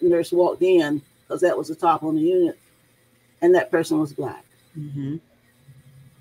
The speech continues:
Speaker 2: Mm-hmm.
Speaker 1: And they, they would say, "Well, I said I wanted to speak to the charge nurse."
Speaker 2: <laughs>
Speaker 1: And you say, "Well, can I, could, what can I do?" What is the problem?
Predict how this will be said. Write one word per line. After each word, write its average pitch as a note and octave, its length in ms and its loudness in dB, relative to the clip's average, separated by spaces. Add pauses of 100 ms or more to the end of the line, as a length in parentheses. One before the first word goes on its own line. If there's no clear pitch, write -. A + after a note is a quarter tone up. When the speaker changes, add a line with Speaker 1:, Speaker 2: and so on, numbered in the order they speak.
(460)
Speaker 2:
Mm-hmm. C#3+ 260 -10
Speaker 1:
And F3+ 160 8
they, F3 180 4 (180)
they E3+ 180 2
would D#3 140 -4
say, E3 240 -2
"Well, C3 140 -2
I F#3+ 220 6
said F#3+ 340 4
I E3 120 8
wanted E3+ 420 4
to G3 100 -12
speak E3 380 -2 (380)
to C4 140 -4
the C#4+ 100 -4
charge A4+ 440 2
nurse." - 460 0 (200)
Speaker 2:
<laughs> C4 100 -2 (580)
Speaker 1:
And F#3+ 180 8
you F3+ 120 10
say, E3+ 320 2
"Well, F3+ 240 0 (240)
can F3 180 6
I, E3+ 140 4
could, - 280 0 (160)
what E3+ 220 0
can D#3+ 120 2
I D#3 120 -2
do?" - 320 -2 (680)
What F3+ 180 2
is D#3+ 140 0
the B2 120 -10
problem? - 300 -20